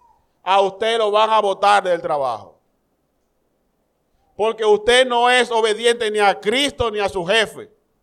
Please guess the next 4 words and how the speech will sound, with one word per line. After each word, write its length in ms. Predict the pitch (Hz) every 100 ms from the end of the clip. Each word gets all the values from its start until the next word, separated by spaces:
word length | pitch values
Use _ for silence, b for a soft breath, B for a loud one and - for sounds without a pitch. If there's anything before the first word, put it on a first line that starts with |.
| _ _ _ _ _ _ _ _ _ _ _ _ _ _ _ _ _ _ -
Bendito 480 | 190 190 220 220 214
sea 200 | 220 220
el 80 |
Señor. 600 | 220 208 208 202 151 -